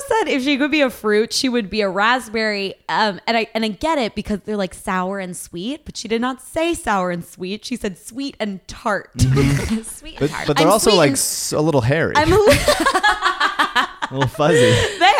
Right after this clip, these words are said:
Speaker 1: are
Speaker 3: A little
Speaker 1: fuzzy.
Speaker 3: bit of fuzz.
Speaker 1: <laughs> Because they're sweet and tart and fuzzy.
Speaker 3: Guys, do we think that we have Ari's final one? Do you think
Speaker 2: If
Speaker 3: one
Speaker 2: one
Speaker 3: of
Speaker 2: of
Speaker 3: us
Speaker 2: us, one of us must,
Speaker 1: Yeah,
Speaker 2: I
Speaker 1: I
Speaker 2: think.
Speaker 1: think one of
Speaker 2: This
Speaker 1: us
Speaker 2: is something I'm
Speaker 1: must.
Speaker 2: gonna keep track of the season. So my five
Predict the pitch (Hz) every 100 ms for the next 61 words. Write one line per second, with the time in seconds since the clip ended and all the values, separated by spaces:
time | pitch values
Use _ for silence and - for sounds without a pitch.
0 | - 277 302 523 605 - 339 294 254 240
1 | 208 302 285 - 269 277 254 185 220 403
2 | 415 440 403 - 269 - - - - -
3 | 311 254 247 240 - 277 330 254 240 269
4 | 262 - 180 202 233 _ 175 151 110 92
5 | 135 240 _ - 233 220 - 214 233 277
6 | 320 294 254 254 226 240 - 170 185 196
7 | 202 - - - 170 175 175 147 147 208
8 | 233 233 _ _ _ _ _ - 175 226
9 | 214 131 123 147 160 147 110 - 135 156
10 | 113 107 104 269 208 202 247 247 226 214
11 | 185 175 156 156 123 117 113 117 107 107
12 | 101 98 107 92 107 113 160 - 151 135
13 | 123 113